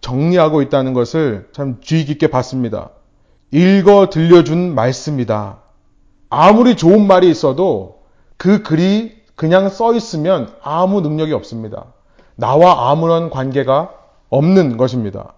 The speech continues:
어떤 사람들은 로고스라는 단어와 레마라고 하는 단어를 구별하기도 하는데요.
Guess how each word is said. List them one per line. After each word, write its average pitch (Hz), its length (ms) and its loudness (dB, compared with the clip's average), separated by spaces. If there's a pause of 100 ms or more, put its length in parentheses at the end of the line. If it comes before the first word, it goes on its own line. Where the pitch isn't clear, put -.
(520)
어떤 180 240 2
사람들은 196 500 4
로고스라는 196 600 4
단어와 170 400 2
레마라고 156 720 4
하는 156 160 -2
단어를 151 480 0 (280)
구별하기도 151 500 2
하는데요. 123 500 -6